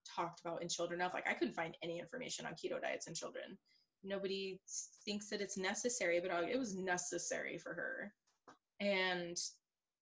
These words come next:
so it was just, it was a very good journey for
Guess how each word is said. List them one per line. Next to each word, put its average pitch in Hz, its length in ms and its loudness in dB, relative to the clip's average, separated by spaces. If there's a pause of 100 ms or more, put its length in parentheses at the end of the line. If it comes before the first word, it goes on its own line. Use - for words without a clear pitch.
(160)
so 208 300 8
it 262 200 12
was 277 140 4
just, 311 200 6
it 269 100 6
was 285 160 4
a 277 40 4
very 294 460 8 (600)
good 208 200 0
journey 185 480 0
for 175 120 -2